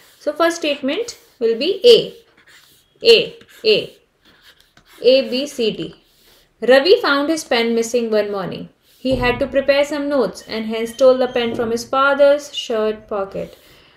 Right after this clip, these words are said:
Ravi's father. His father. Now Ravi's father was searching for the pen. He felt sorry and gave the pen to his father.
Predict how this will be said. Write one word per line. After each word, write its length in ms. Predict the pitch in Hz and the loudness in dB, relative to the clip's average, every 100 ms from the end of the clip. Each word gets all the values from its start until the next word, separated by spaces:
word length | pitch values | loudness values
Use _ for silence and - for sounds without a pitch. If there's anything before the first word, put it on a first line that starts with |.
| _ - | _ 2
Ravi's 500 | 262 285 339 359 359 | 6 6 4 2 0
father. 460 | 254 202 170 151 135 - - | 0 0 0 -4 -8 -20 -20
His 280 | - 262 269 | 0 0 0
father. 440 | 294 277 262 359 453 - _ _ | -2 -2 0 -2 -2 -12 _ _
Now 220 | 220 208 | -8 -2
Ravi's 360 | 220 240 311 349 | 0 2 0 -2
father 260 | 302 277 285 | -2 2 0
was 100 | 294 | 0
searching 340 | 254 240 247 | -4 -4 -6
for 80 | 233 | -4
the 100 | 214 | -6
pen. 360 | 208 190 269 - _ _ _ - _ _ _ - | -6 -8 -8 -12 _ _ _ -20 _ _ _ -4
He 180 | 330 359 | -2 0
felt 220 | 381 370 | 0 0
sorry 360 | 277 208 240 | 0 0 0
and 140 | 277 247 | -2 -2
gave 200 | 208 185 | -2 -2
the 80 | - | -4
pen 220 | 185 185 | -4 -10
to 60 | 185 | -10
his 140 | 180 | -12
father. 360 | 175 - - | -14 -18 -20